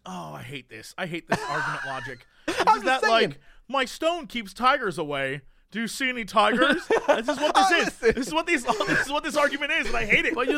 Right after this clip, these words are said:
Speaker 1: I
Speaker 3: never
Speaker 1: hate it
Speaker 3: know
Speaker 1: 'cause I
Speaker 3: which
Speaker 1: can't
Speaker 3: is
Speaker 1: fight it
Speaker 3: true.
Speaker 1: 'cause it's gibberish.
Speaker 2: You will. You'll
Speaker 1: No, I can't
Speaker 2: never
Speaker 1: fight
Speaker 2: know
Speaker 1: it.
Speaker 2: which is true. You know, you know, you can at least point to scientific evidence. The reason say, the reason you're not getting attacked by tigers 'cause there's no fucking tigers that live in goddamn,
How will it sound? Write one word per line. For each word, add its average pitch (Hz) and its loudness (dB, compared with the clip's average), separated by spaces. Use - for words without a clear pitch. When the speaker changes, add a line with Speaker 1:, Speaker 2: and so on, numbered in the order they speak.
Speaker 1:
I 294 8
Speaker 3:
never 254 4
Speaker 1:
hate 311 4
it - 0
Speaker 3:
know 277 4
Speaker 1:
'cause 262 0
I 269 2
Speaker 3:
which 262 0
Speaker 1:
can't 320 2
Speaker 3:
is - -12
Speaker 1:
fight 311 4
it 262 4
Speaker 3:
true. - -6
Speaker 1:
'cause 269 -6
it's 208 -12
gibberish. 233 -4
Speaker 2:
You 294 6
will. 330 6
You'll 226 4
Speaker 1:
No, 196 4
I - 6
can't 196 6
Speaker 2:
never 196 4
Speaker 1:
fight 202 8
Speaker 2:
know 190 4
Speaker 1:
it. 180 2
Speaker 2:
which 180 0
is 190 0
true. 160 0
You 302 4
know, 285 2
you 320 2
know, 262 6
you 233 2
can 320 0
at 233 -6
least 233 0
point 233 2
to 180 -8
scientific 180 0
evidence. 165 2
The 156 0
reason 151 2
say, 156 2
the 143 -2
reason 196 2
you're 190 4
not 185 4
getting 170 0
attacked 156 0
by 156 0
tigers 170 2
'cause 156 0
there's 139 -2
no 156 2
fucking 170 -2
tigers 196 2
that 190 0
live 190 2
in 180 2
goddamn, 180 2